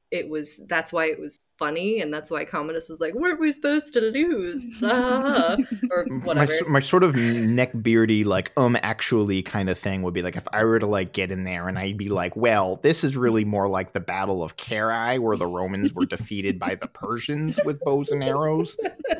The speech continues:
Speaker 2: You know, but then I was like, "Well, they probably wouldn't wanna do that 'cause that's a battle where the Romans lose."
Speaker 1: Mm.
Speaker 2: But, but, but actually did sort of play out a little bit like, I think, what was supposed to happen in this battle.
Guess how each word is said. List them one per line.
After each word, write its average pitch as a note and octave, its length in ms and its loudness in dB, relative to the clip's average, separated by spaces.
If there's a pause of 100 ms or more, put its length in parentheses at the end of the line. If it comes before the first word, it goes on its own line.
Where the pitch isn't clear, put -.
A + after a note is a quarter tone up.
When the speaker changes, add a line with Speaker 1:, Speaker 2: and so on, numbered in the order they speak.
(1120)
Speaker 2:
You E3+ 80 8
know, E3 120 8
but C#3+ 100 4
then D#3+ 160 8
I E3 60 10
was D3+ 80 6
like, D3 120 4
"Well, D3+ 140 8
they D3+ 80 10
probably D3+ 200 8
wouldn't B2+ 180 4
wanna A2 160 4
do F#2+ 200 0
that F2+ 200 0
'cause F2 80 -8
that's F#2 160 -4
a F2+ 60 -4
battle F2 280 0
where E2 120 -4
the D#2 100 -6
Romans D2+ 360 -8
lose." B1+ 360 -14
Speaker 1:
Mm. D#3 320 -18
Speaker 2:
But, A#2+ 220 6
but, A2 280 -2
but G#2+ 160 2
actually G#2 400 0
did F#2 260 -8
sort F2+ 200 -2
of F2 80 -6
play F2 240 -2
out D#2 280 -6
a F#2 80 -2
little F2 320 -4
bit D#2+ 220 -10
like, D#2+ 240 -10
I D2 60 -12
think, - 180 -10
what F2 160 -4
was E2+ 100 -6
supposed - 580 -4
to E2+ 60 -2
happen D#2 440 -8
in D#2+ 160 -18
this - 160 -14
battle. - 420 -12